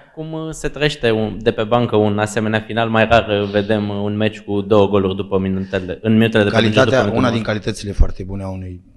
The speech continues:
Speaker 2: cred eu, dacă nu mă înșel, și am învățat-o, nu știam, stați liniștiți,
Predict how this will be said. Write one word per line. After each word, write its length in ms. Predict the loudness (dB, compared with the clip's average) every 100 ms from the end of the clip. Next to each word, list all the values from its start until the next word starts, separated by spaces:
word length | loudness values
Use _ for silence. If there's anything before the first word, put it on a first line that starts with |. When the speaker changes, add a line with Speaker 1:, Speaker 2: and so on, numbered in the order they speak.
| -16
Speaker 2:
cred 280 | -12 -8
eu, 220 | -8 -10 -14
dacă 220 | -18 -14
nu 80 | -14
mă 80 | -12
înșel, 460 | -10 -10 -10 -12 -6
și 100 | -2
am 100 | -2
învățat-o, 500 | -4 -4 -2 -2 -6
nu 140 | -12
știam, 360 | -12 -12 -14 -12
stați 320 | -12 -10 -10 -12
liniștiți, 420 | -14 -12 -16